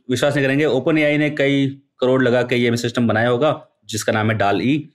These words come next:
जो टेक्स्ट को इमेज में कन्वर्ट करता है। एक फंड मैनेजर, हेज मैने-, हेज फंड मैनेजर कोई था जो सॉफ्टवेयर में अपना करियर बनाना चाहता था, उसने अपने पॉकेट से करीब, अ,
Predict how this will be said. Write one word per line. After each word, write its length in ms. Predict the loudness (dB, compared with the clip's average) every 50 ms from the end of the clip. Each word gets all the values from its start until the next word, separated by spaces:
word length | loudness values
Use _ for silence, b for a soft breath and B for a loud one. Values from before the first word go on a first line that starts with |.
| _ -4
जो 140 | -2 -2 -2
टेक्स्ट 360 | -2 -2 -4 -4 -4 -4 -2
को 100 | -2 0
इमेज 220 | 0 0 0 0
में 100 | 0 0
कन्वर्ट 220 | 0 0 -2 -2 -4
करता 240 | -4 -4 -2 0
है। 160 | -2 -2 -2 B B B B B B -2
एक 260 | 0 0 0 0 -2
फंड 480 | -4 -6 -6 -4 -2 0 0 2 2 2
मैनेजर, 380 | 0 0 2 2 0 0 0 0
हेज 280 | -2 0 0 0 0 0
मैने-, 340 | 0 0 0 0 0 0 0
हेज 140 | -2 -2
फंड 180 | -2 -2 -2 0
मैनेजर 380 | 0 0 0 0 0 0 0 -2
कोई 180 | 0 -2 -2
था 200 | -2 0 -2 0
जो 120 | 0 0 0
सॉफ्टवेयर 380 | -2 -2 -2 0 0 0 2
में 100 | 2 0
अपना 180 | 0 0 -2 -2
करियर 220 | 0 0 0 0
बनाना 220 | 0 0 0 0 0
चाहता 200 | -2 -2 -2 0
था, 320 | 0 0 0 0 -2 -4 -4
उसने 260 | -2 -2 0 0 0
अपने 220 | 0 0 0 -2
पॉकेट 340 | 0 0 -2 0 0 -2 -2
से 400 | 0 0 0 2 2 0 0 0 0
करीब, 380 | 0 0 0 0 0 0 0
अ, 640 | 2 2 2 2 2 2 0 0 -2 -4 -8 _